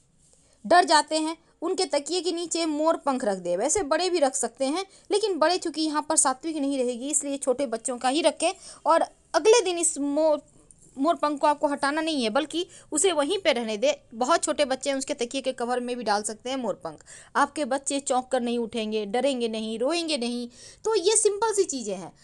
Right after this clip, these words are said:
लेकिन अब हम एक छोटा सा प्रयोग बताएं। अगर आपके घर में कोई बीमार है, आप ही बार बार बीमार हो जाती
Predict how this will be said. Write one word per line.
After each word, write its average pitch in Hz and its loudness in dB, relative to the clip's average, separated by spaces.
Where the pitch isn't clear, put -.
लेकिन 359 -2
अब 427 2
हम 403 -2
एक 370 -6
छोटा 339 0
सा 359 2
प्रयोग 285 -2
बताएं। 208 0
अगर 370 6
आपके 381 2
घर 339 0
में 359 -2
कोई 349 0
बीमार 302 2
है, 320 0
आप 285 4
ही 392 8
बार 302 4
बार 311 4
बीमार 277 -2
हो 294 2
जाती 262 0